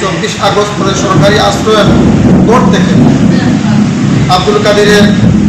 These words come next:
পিতা আয়ুব আলী তাদের সিঙ্গারিপাড় গ্রামে নিয়ে যান এবং সেখানে জোরপূর্বকভাবে মারধর করে হুসনা বেগমকে, এলাকার কয়েকজনকে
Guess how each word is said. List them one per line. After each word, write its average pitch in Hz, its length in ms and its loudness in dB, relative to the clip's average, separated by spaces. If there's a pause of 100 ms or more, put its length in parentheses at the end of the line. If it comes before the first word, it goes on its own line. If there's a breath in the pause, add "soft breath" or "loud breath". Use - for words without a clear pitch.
(340)
পিতা 196 220 -2
আয়ুব 202 300 2
আলী 202 220 0 (140)
তাদের 190 240 -2
সিঙ্গারিপাড় 196 640 -2
গ্রামে 175 440 -2 (260)
নিয়ে 185 160 -2
যান 185 300 -2 (680)
এবং 196 220 -4
সেখানে 233 460 0 (1120)
জোরপূর্বকভাবে 214 1040 0
মারধর 214 480 0
করে 190 200 -2 (1300)
হুসনা 240 300 -4
বেগমকে, 220 500 -2 (880)
এলাকার 202 540 -2
কয়েকজনকে 208 680 -2